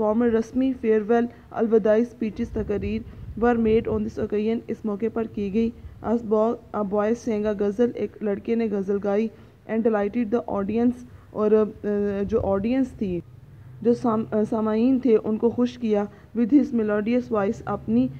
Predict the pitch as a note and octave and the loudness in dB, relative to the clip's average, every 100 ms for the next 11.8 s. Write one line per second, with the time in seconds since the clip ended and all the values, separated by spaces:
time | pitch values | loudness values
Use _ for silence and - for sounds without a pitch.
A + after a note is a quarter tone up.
0 | - - A3 G#3+ A#3+ - G3+ G3 G3+ - | -12 -2 -2 0 0 2 0 0 -2 -4
1 | A3 F#3+ F3+ - - - - - A#3 A#3+ | -4 -4 -8 -10 -18 -16 -10 0 2 4
2 | C4+ G#3 A3+ B3+ B3 B3+ B3 A3+ G#3 G#3+ | 2 0 0 -2 -2 0 0 0 0 0
3 | A3 - - G#3+ G3+ G#3 A#3+ - A#3 G#3 | -2 0 0 0 0 0 0 -2 -2 -2
4 | G#3 G#3+ - A#3+ A#3+ A3 A3+ F#3+ G3 G#3 | -2 -2 0 2 2 2 0 0 -2 -4
5 | - - - - - A3 G#3+ A3 A3+ A3 | -10 -20 -20 -18 -2 2 4 4 4 4
6 | A#3 - B3 A#3 G#3+ A#3 - A3 G#3+ G#3+ | 0 0 -2 2 2 2 0 0 0 0
7 | G#3+ G3+ G3+ G#3+ G#3+ A3 A#3 A#3+ A3+ G#3 | 0 0 0 0 0 2 2 2 0 0
8 | G3+ G3 G#3 G#3+ A3 A3 G3 - G#3 G#3 | 0 0 -2 -2 -2 -2 -4 -6 -6 -4
9 | G3 F#3+ G#3 G#3 - - G#3 G3+ G#3 A3+ | -2 0 0 -2 -10 -4 -4 -4 -4 -2
10 | A#3 A3 - G3+ G3+ G3 G3+ G3+ G#3+ A3 | -2 -6 -6 -4 -4 -2 -2 0 0 0
11 | A3+ A3+ A3+ A#3+ A#3+ - G3 | -2 -2 0 0 0 -4 -6